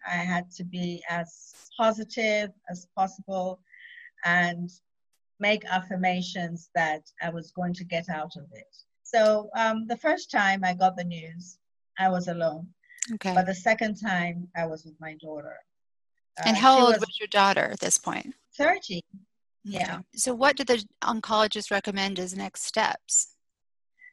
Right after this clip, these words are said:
Speaker 1: Um, he said since it was a mass, I would have to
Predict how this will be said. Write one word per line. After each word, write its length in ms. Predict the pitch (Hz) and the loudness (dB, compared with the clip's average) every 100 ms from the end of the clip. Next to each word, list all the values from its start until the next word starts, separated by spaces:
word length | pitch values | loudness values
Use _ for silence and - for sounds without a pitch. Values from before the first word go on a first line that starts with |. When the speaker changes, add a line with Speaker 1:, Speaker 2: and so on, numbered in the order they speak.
| 277 | 0
Speaker 1:
Um, 260 | 262 262 | 2 2
he 140 | 262 294 | 2 -2
said 340 | 359 359 370 | 4 2 2
since 420 | - 285 269 254 - | -4 -2 -2 -4 -10
it 100 | 220 | -6
was 260 | 190 185 | -4 -2
a 60 | 185 | -2
mass, 640 | 180 175 202 - _ _ _ _ _ _ _ - | 0 0 0 -2 _ _ _ _ _ _ _ -4
I 140 | 180 180 | 4 4
would 160 | 180 175 | 2 -2
have 220 | 185 180 - - | 0 -2 -4 -14
to 460 | 180 165 160 156 | -10 -10 -10 -14